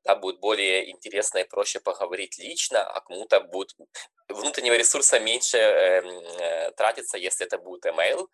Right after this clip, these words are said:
который пришёл, и тоже, эм, интроверт, экстраверт, наверное, будет, будет влиять на то,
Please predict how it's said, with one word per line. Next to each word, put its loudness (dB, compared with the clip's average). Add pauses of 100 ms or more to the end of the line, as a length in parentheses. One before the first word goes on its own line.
(240)
который -4
пришёл, -2
и -12
тоже, -2 (260)
эм, -4
интроверт, 2
экстраверт, -2
наверное, 0
будет, -10 (160)
будет -10
влиять -2 (140)
на -12 (1400)
то, 4